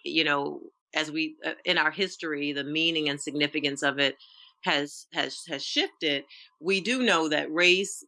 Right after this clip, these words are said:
um, w-, was a tool for social categorization that was based on physical appearance and, um, and assumed biology, but which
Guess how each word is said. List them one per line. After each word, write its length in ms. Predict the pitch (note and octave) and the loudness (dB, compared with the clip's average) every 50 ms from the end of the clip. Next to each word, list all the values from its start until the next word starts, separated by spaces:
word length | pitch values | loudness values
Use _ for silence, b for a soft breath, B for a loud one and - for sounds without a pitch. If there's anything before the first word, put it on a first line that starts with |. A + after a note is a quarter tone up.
| - | -4
um, 440 | - C#3+ C3+ C3+ C#3 C#3 C#3 D3 - - _ - | -2 -2 0 -2 -4 -6 -10 -12 -14 -16 _ -8
w-, 280 | D#3 D#3 - - D3 | -6 -6 -4 -4 -2
was 200 | E3 D#3+ D#3+ D3+ | 2 2 4 4
a 80 | D3+ D3 | 4 0
tool 520 | D3+ - - C4+ A#3+ F#3+ D#3 C#3 C#3 D3+ - | 0 0 2 4 4 6 4 4 2 -2 -2
for 100 | - E3 | -2 -2
social 360 | D#3 - - F3 F3 - F3 - | 0 4 4 4 4 4 2 2
categorization 840 | F#3 D3+ C3+ D3+ D3+ C#3 D#3+ D3+ C#3+ D#3 C3+ C#3+ C#3+ - D3+ C#3+ E3 - _ _ _ _ _ | 2 2 2 2 2 0 0 2 4 4 4 4 2 -2 -6 -8 -8 -10 _ _ _ _ _
that 120 | D#3 D#3 D3+ | -2 0 0
was 140 | D3+ D3+ | 0 -2
based 340 | D#3+ C#3+ F3 F3+ G3+ G#3+ - | 0 4 4 4 6 4 2
on 120 | F#3 E3 F3 | -2 -2 0
physical 380 | F3+ F3+ D#3+ D#3 - D#3 D3 | 0 0 0 0 -2 -2 -2
appearance 640 | E3+ E3+ - G#3 F3 E3+ E3 E3 E3 E3 D3 - - | -2 0 2 2 4 6 6 4 4 2 0 -2 -4
and, 260 | D3 C#3+ D3 D3 D3+ - _ _ _ _ - | -2 -2 -2 -4 -6 -12 _ _ _ _ 2
um, 440 | C#3+ C#3+ C#3 C#3 C#3 C#3 C#3 C#3 - - _ | 4 6 6 4 2 0 -4 -6 -10 -6 _
and 280 | D#3 D#3 D3+ D3 D3+ - | 2 4 4 4 2 0
assumed 680 | C#3+ - - - A#3+ B3+ B3 G#3+ F3 D#3+ D#3 D3+ D3+ - | -4 -6 -2 0 2 4 4 4 4 4 2 0 0 -2
biology, 920 | D3 F3 D#3+ D3 D3 D3+ D#3+ F3+ F#3+ F#3+ F3 D#3 - - C#3 C3+ B2+ C3 - _ _ _ _ _ | 2 4 6 6 8 8 8 8 8 6 2 0 -2 -6 -10 -10 -12 -12 -16 _ _ _ _ _
but 320 | C#3 F#3 F3+ E3+ D#3 - - _ _ _ _ _ | 4 4 6 6 6 2 -4 _ _ _ _ _
which 400 | - D#3+ G3 B3 C#4+ - - - | -12 -4 -2 0 0 -2 -2 -8